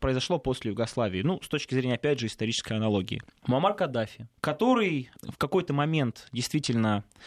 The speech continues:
э, бросал вызов существующему миропорядку, говорил о том, что необходимо создавать,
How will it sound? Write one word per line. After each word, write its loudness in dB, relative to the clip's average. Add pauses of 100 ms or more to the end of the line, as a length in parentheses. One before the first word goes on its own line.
(400)
э, 4
бросал 2
вызов -2
существующему 0
миропорядку, 2
говорил 4
о 0
том, 2
что -2
необходимо 2 (640)
создавать, 2